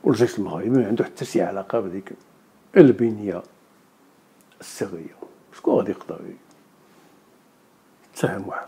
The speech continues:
طبيب، يجيب شي ناس مجهولين.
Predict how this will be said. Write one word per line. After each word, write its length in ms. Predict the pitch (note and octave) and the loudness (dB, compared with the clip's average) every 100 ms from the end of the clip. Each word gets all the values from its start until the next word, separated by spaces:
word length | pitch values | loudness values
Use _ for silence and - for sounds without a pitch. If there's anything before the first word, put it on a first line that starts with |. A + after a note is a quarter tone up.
| - | 2
طبيب، 340 | A#2+ G2 - - - _ _ _ _ _ _ - | 2 2 -6 -10 -20 _ _ _ _ _ _ 0
يجيب 240 | D#3 A#2+ | 2 2
شي 160 | - G2 | -2 -6
ناس 320 | F#2 F#2+ - - - C#3 _ _ _ _ - | -6 -6 -8 -12 -20 -20 _ _ _ _ 2
مجهولين. 600 | D#3+ D#3+ C#4 D#4 D#4+ F#3+ | 8 10 10 10 6 2